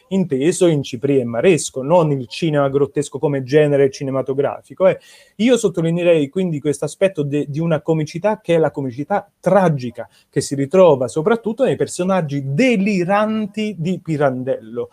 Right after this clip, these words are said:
che loro prendono come presupposto, come ispirazione per, appunto, sottolineare esattamente quello che è accaduto in quell'intervista, dove c'è una persona che, eh, si ritrova,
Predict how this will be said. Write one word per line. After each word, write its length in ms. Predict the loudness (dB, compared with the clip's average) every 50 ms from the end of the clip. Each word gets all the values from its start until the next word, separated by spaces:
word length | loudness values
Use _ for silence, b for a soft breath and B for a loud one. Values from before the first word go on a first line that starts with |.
| b b b b b
che 120 | _ 0 2
loro 380 | 4 6 6 6 6 6 4
prendono 480 | 4 4 4 4 4 2 2 0 0 0
come 280 | 0 2 2 2 0
presupposto, 840 | 0 0 2 2 2 2 2 -2 -2 2 4 4 4 2 -2 -6 -6 -6
come 260 | -4 -4 -4 -4 -6
ispirazione 960 | -6 -8 -10 -8 -6 -4 -4 -4 -4 -6 -6 -4 -2 -2 -2 -2 -2 -4 -4
per, 460 | -4 -6 -6 -4 -2 -2 -2 -4 -6 b b b b b b
appunto, 240 | -10 -4 -2 0 0
sottolineare 760 | 0 -2 -2 -4 -4 -4 -4 -4 -2 -2 -2 -2 0 0 0
esattamente 540 | 2 2 0 -2 -2 0 0 0 0 0 -2
quello 280 | 0 2 2 2 2 2
che 120 | 4 4
è 40 | 4
accaduto 500 | 4 4 2 0 0 2 0 0 2 0
in 160 | 0 0 -2
quell'intervista, 1120 | 2 2 4 4 4 2 0 0 -2 -4 -6 -8 -8 -8 -8 -10 -10 -10 -12 -14 -16 -20 b b b b b b b
dove 240 | -2 0 2 2 2
c'è 360 | 4 4 4 4 4 2 -4 -10 _ _ _ _ _ _ _ _ _ _ _ _
una 220 | -14 -12 -12 -12
persona 800 | -10 -8 -6 -6 -4 0 4 4 6 6 4 4 0 -4 -10 -12 -12
che, 560 | _ -2 0 2 2 2 0 0 -2 -6 -8 -8
eh, 720 | -8 -8 -6 -4 -4 -4 -4 -4 -4 -4 -4 -6 -6 -8
si 180 | -6 -6 -6
ritrova, 840 | -4 -4 -6 -4 0 4 4 4 4 4 2 -2 -2 -2 -2 -4